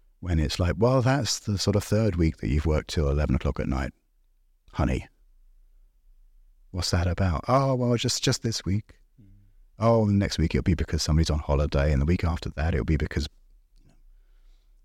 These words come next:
Speaker 1: we don't explore that at the time when we could do something about it.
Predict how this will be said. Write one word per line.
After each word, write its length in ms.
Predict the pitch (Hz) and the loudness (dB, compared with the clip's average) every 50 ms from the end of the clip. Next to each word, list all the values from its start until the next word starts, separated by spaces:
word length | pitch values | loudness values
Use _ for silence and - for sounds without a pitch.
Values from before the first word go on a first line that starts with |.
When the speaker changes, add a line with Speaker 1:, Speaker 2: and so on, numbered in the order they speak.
| - - - - - - - _ _ - - - _ _ _ _ _ _ _ _ _ - | -20 -20 -20 -20 -20 -20 -20 _ _ -20 -20 -20 _ _ _ _ _ _ _ _ _ -4
Speaker 1:
we 140 | 101 101 95 | -2 0 2
don't 180 | 98 101 107 | 4 4 4
explore 480 | 104 92 - - - - 82 82 87 85 | 4 4 2 -2 -2 0 0 2 2 2
that 240 | 80 78 73 76 - _ _ _ - | 2 2 0 -2 -4 _ _ _ -4
at 160 | - 69 - | -2 -2 -2
the 80 | - - | -2 -4
time 320 | - - 90 85 85 82 | -2 0 2 4 4 4
when 220 | 80 80 78 80 80 | 4 2 2 0 0
we 100 | 98 92 | 0 -2
could 140 | - 90 - | -2 -2 0
do 140 | - 82 80 | 0 0 2
something 280 | - - 73 67 65 | 2 2 0 2 2
about 280 | 69 - 92 90 71 67 | 0 0 0 0 0 -2
it. 120 | 67 - | -4 -6